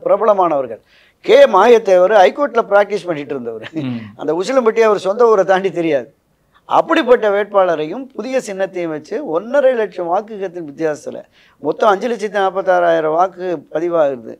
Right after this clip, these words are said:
Speaker 2: ம்.
Speaker 1: ரெண்டு லட்சத்தி அறுபதாயிரம் வாக்கு இவர் வாங்குறார். நீங்க ஒரு எட்டாயிரம், ஒன்பதாயிரம் ஓட்டு கம்மியா இருந்தா திமுக டெபாசிட் போயிருக்கும், இந்திரா காங்கிரஸுக்கு டெபாசிட் போயிடுச்சு. அந்த தேர்தல்ல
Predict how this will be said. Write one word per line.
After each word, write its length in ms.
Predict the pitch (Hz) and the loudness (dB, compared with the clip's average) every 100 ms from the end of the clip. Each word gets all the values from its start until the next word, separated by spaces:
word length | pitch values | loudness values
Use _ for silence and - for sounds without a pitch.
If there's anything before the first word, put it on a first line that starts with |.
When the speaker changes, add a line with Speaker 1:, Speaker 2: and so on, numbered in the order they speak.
| _ - | _ -20
Speaker 2:
ம். 200 | 120 113 | -18 -10
Speaker 1:
ரெண்டு 280 | 135 196 240 | -4 -2 -2
லட்சத்தி 340 | 277 220 262 233 | -2 -4 -2 0
அறுபதாயிரம் 540 | 208 202 196 180 175 170 | 0 0 2 2 0 0
வாக்கு 320 | 185 202 190 | -2 -2 -4
இவர் 240 | 165 175 | -2 0
வாங்குறார். 420 | 175 165 139 123 - _ _ | 0 0 -4 -8 -10 _ _
நீங்க 220 | - 170 185 | -8 -4 0
ஒரு 120 | 175 | 0
எட்டாயிரம், 440 | 185 240 254 233 | -2 0 2 2
ஒன்பதாயிரம் 560 | 208 202 196 190 180 190 | 2 4 6 4 2 0
ஓட்டு 260 | 226 233 | 0 -2
கம்மியா 360 | 185 185 220 214 | 0 -2 2 0
இருந்தா 200 | 196 208 | 2 -2
திமுக 440 | 220 262 254 247 | -6 -8 -4 -2
டெபாசிட் 500 | 202 202 214 202 180 | 0 0 0 -4 -8
போயிருக்கும், 380 | - 139 113 - _ | -8 -10 -10 -20 _
இந்திரா 240 | 160 202 262 | -8 0 2
காங்கிரஸுக்கு 480 | 233 214 185 202 185 | 2 0 -6 -6 -4
டெபாசிட் 440 | 185 202 190 151 | -2 -4 -6 -10
போயிடுச்சு. 340 | 151 - - - _ _ _ _ _ | -10 -12 -18 -20 _ _ _ _ _
அந்த 220 | 143 170 | -2 0
தேர்தல்ல 540 | 190 247 254 226 214 | 4 6 6 4 0